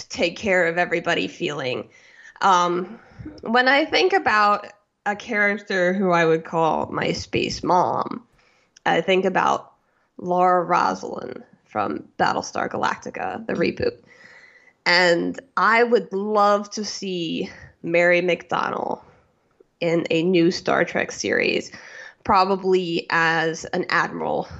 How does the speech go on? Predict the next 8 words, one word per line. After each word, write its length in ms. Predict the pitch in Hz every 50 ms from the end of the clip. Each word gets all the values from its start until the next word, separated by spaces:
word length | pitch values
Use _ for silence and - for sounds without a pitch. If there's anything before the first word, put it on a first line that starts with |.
| - - - - _ _ _ _ _ _
in 160 | 175 180 180
Starfleet, 920 | 196 190 - - - 185 175 175 175 - - - - - - - - - - - - - - - - - - - _
but 280 | - 180 170 165 - 208
just 380 | - 190 180 180 180 - -
very 300 | 190 190 190 190 185 190
much 420 | 185 180 180 180 175 175 - - -
giving 480 | - 185 175 180 175 165 165 165 160
that 580 | 160 170 - - - - - - - - - -